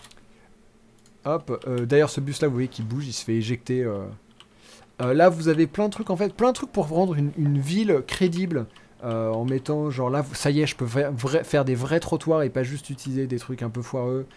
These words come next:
des palissades, des, des grillages, un générateur d'électricité, un truc de métro, enfin ça c'est incroyable. Là vous avez tout le matériel pour, euh, filmer, donc caméra, dolly, euh, caméra sur trépied, et cetera, et cetera, station de son,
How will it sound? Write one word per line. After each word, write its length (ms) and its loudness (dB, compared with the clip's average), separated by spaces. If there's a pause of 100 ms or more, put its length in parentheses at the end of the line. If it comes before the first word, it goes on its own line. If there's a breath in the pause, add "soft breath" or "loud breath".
(240 loud breath)
des 120 2
palissades, 880 0
des, 240 -2
des 200 -2
grillages, 800 -2 (340 loud breath)
un 120 0
générateur 560 0
d'électricité, 760 -4
un 100 -2
truc 180 -8
de 80 0
métro, 1040 4
enfin 360 -4 (500 loud breath)
ça 200 -2
c'est 200 -6
incroyable. 460 0
Là 280 6
vous 220 0
avez 160 4
tout 300 -4
le 80 2
matériel 640 4
pour, 500 -2 (100)
euh, 220 -6
filmer, 460 2 (1000)
donc 240 -4
caméra, 600 0
dolly, 720 0
euh, 100 -2
caméra 300 -6
sur 120 -8
trépied, 380 -6
et 40 -8
cetera, 300 -8
et 60 -10
cetera, 480 -8
station 340 -8
de 60 -8
son, 460 -6